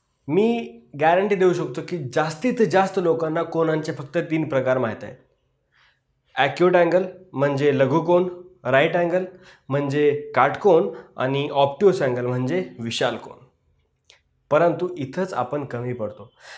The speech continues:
आपण कधी पुढं जात नाही, जास्त शिकत नाही. जास्त शिकलं पाहिजे तर जास्त गोष्टी माहीत होतात.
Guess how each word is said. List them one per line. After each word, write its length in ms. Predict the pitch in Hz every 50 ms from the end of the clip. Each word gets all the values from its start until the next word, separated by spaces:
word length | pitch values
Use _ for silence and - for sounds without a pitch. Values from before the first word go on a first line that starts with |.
| - _
आपण 260 | - - - 240 247 -
कधी 160 | 247 - -
पुढं 340 | - - - 190 190 214 220
जात 200 | 190 202 175 160 160
नाही, 180 | 160 147 135 127 - - - 127
जास्त 280 | 151 185 196 196 - 190 175
शिकत 240 | - 165 139 160 151 131
नाही. 140 | 135 139 127
जास्त 280 | 123 180 190 180 - 214
शिकलं 360 | 185 - 165 - 180 185 160
पाहिजे 300 | 127 135 143 135 123 113 - - - _ _ _ _ _ _ _ _ _ -
तर 100 | 170 160
जास्त 280 | - 180 180 175 180
गोष्टी 260 | 170 156 156 - - 151
माहीत 240 | 135 131 127 120
होतात. 200 | 120 107 104 104